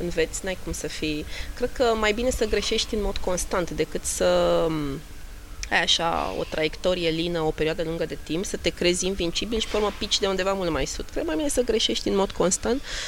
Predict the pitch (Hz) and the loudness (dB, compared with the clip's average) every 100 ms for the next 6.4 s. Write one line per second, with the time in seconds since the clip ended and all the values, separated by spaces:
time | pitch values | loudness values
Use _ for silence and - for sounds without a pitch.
0 | - - 226 240 254 262 269 311 - 320 | -6 -2 2 2 2 0 0 0 -2 0
1 | 302 302 - 294 - 285 294 285 269 285 | 0 -2 0 2 2 0 0 2 2 2
2 | 269 269 277 302 - 247 - 262 254 226 | 0 0 0 0 -2 -2 -2 0 2 2
3 | 208 240 277 - 226 226 277 254 170 - | 2 2 0 2 2 2 4 6 6 6
4 | 160 156 185 156 - 156 - 196 180 180 | 4 4 6 8 8 6 4 2 4 4
5 | 185 - 165 - 285 233 - 156 - 156 | 6 6 6 8 6 8 6 4 4 4
6 | 147 - 170 | 6 4 4